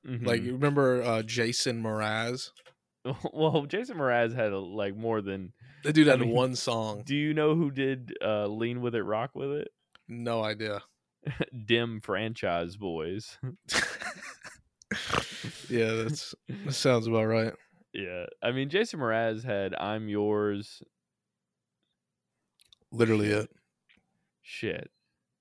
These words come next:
Speaker 2: That's all Mister A to Z has? That's, damn. I guess,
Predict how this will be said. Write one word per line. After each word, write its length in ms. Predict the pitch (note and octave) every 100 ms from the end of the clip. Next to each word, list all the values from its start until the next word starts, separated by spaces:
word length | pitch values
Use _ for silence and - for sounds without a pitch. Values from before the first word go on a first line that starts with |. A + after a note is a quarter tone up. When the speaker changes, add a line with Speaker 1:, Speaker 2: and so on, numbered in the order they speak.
| _ _ _ _ -
Speaker 2:
That's 200 | C3 D#3+
all 160 | D#3 D3+
Mister 320 | D3 - -
A 140 | C#3
to 100 | B2+
Z 260 | B2 D3+ C#3
has? 420 | C3+ D#3 F3+ - _ _ _ _ _ _ _ _ _ _ _ _ _
That's, 440 | C3+ D#3+ B2 - - _ _ _ -
damn. 600 | A#2+ A#2+ G2+ E2+ F2+ A2 _ _ _ _ _ -
I 80 | D3
guess, 420 | G#3 G#3+ -